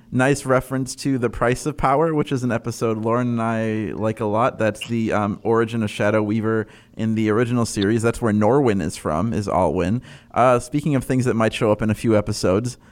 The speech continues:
uh, <laughs> and then some, uh, there's a line in there about the first ones. "I've been thinking of them as big epic figures," which I just, I, I totally missed it the first time, but that's such a good joke on the original series where the first ones are literally giants.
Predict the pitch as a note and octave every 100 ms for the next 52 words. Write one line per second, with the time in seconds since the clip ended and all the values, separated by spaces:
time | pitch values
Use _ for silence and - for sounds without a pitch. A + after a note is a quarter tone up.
0 | - _ G#2+ A2 G#2 G2+ - C3 D#3 A#2+
1 | - - C3+ C#3 C#3+ D3 D3 - - -
2 | - - - - - - E3 E3+ - D3
3 | C3 B2+ E3 E3 D#3 E3+ E3 D#3+ D#3+ D#3
4 | - - A#2 C3+ C3 B2 - C#3+ - C3
5 | B2 - B2 B2+ C3 - D3 E3 D3 C#3+
6 | C#3 A#2 G#2+ A#2+ C3 - A#2 B2+ A#2+ -
7 | A#2+ A#2 G2+ G2 - - - - - B2+
8 | C3 C3+ D3+ E3+ D#3 - _ _ - C#3+
9 | - D3+ - F3 F3 D#3+ C3+ - - A#2+
10 | B2+ - B2+ A#2 - A#2 - A#2+ G#2+ A#2
11 | C3 - C#3 - B2+ B2+ G#2+ G#2 A#2+ A#2
12 | - A#2 A2+ A2+ A2 A#2 A#2+ A2 A2 G#2+
13 | G#2+ A2 G#2 - A2 - A2 G#2+ G#2 F#2
14 | G2+ F#2+ F2+ G2+ G2+ F2+ D2+ C#2 -